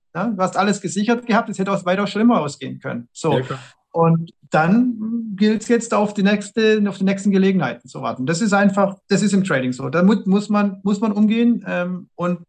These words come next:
Speaker 1: das ist für mich immer ein Lernprozess. Ich, ich mag's nicht zu verlieren, muss man auch ganz ehrlich sagen, ja. Von
Speaker 2: Mhm.
Speaker 1: dem her ärgere ich mich da immer. Also ich, ich würd lügen, wenn ich sagen würde, das, das juckt mich nicht, ja.
Speaker 2: Mhm.
Speaker 1: Aber das gehört dazu. Mein Tradingplan schreibt dann genau vor,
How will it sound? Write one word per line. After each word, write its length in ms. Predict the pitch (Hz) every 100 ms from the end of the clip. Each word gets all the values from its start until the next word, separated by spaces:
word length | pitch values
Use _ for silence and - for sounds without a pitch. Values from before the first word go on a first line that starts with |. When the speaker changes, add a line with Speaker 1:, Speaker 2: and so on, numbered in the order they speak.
| _ -
Speaker 1:
das 160 | -
ist 160 | 190 -
für 80 | 175
mich 260 | 190 -
immer 200 | 190 190
ein 100 | 170
Lernprozess. 720 | 160 190 202 202 190 208 202
Ich, 180 | 170 -
ich 120 | -
mag's 300 | 160 185 -
nicht 180 | 208 -
zu 120 | 202
verlieren, 380 | - 180 202 214
muss 160 | 180 151
man 140 | 160
auch 100 | 170
ganz 200 | 180 175
ehrlich 300 | 180 175 170
sagen, 300 | 175 180 175
ja. 220 | 156 175 - - _
Von 140 | 185
Speaker 2:
Mhm. 60 | 165
Speaker 1:
dem 100 | 175
her 280 | 175 175 - _ _ _ _ _
ärgere 280 | - 190 190
ich 140 | - 180
mich 140 | 165
da 180 | 139 -
immer. 420 | 180 202 120 98 -
Also 220 | 135 - _ - 131 - _
ich, 340 | 147 - 214
ich 120 | 139 160
würd 160 | 151
lügen, 340 | 170 190 202 196
wenn 120 | 180
ich 100 | 165
sagen 300 | 160 160 160
würde, 200 | 160 160
das, 200 | 147 -
das 180 | 156 165
juckt 220 | 170 175
mich 180 | 151 -
nicht, 220 | 127 -
ja. 240 | 131 147 101
Speaker 2:
Mhm. 300 | 107 - -
Speaker 1:
Aber 300 | 160 202 226
das 220 | 190 -
gehört 180 | 196 208
dazu. 440 | 196 247 226 - -
Mein 160 | 165
Tradingplan 580 | 170 196 214 196 196 202
schreibt 340 | - 180 190 185
dann 100 | 175
genau 240 | 170 156
vor, 420 | 147 208 233 220